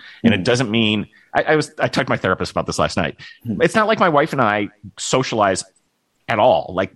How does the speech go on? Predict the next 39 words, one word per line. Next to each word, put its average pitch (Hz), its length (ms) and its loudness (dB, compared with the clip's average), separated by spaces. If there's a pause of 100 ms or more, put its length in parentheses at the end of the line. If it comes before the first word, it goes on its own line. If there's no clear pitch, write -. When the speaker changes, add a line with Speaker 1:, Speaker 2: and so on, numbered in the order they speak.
Speaker 1:
we 117 160 0
don't 180 180 0
go 113 200 2
out 95 180 -2
on, 90 180 -6 (120)
to 98 60 -6
dinner 92 320 -2
parties 101 440 0
or 85 80 -2
to, 90 220 -4
like, 107 220 -4 (140)
we'll 214 120 0
see 160 180 0
people 110 260 0
occasionally 107 420 -2
and 98 60 -2
stuff, - 140 -2 (220)
but 156 80 2
we 170 160 2
have 156 180 -2
tons 160 720 -2
of 113 100 -4
relationships 147 680 0
that 113 100 2
we've 110 160 0
built 110 200 0
throughout 113 280 0
the 120 60 -6
years 131 420 2 (280)
that 120 180 2
we 123 100 -2
can 120 140 -4
pick - 220 -4
up 135 120 -2
with 127 140 -6
people 117 240 -6
just 107 160 -6
like 107 180 -2
this. - 400 -2